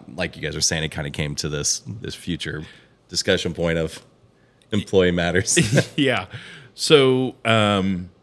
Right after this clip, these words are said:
Speaker 2: so the writing's on the wall that we've gotta make a change.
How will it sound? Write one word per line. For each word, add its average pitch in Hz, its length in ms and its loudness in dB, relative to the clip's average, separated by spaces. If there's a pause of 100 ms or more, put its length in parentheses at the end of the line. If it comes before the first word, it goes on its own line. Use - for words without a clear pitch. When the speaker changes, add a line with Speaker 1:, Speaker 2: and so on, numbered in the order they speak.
(360)
Speaker 2:
so 143 220 0
the 127 100 -2
writing's 151 460 -4
on 113 160 0
the 107 80 -2
wall 87 340 -2
that 85 120 -4
we've 90 200 -4
gotta 85 240 -4
make 80 240 -10
a 78 60 -14
change. 62 600 -14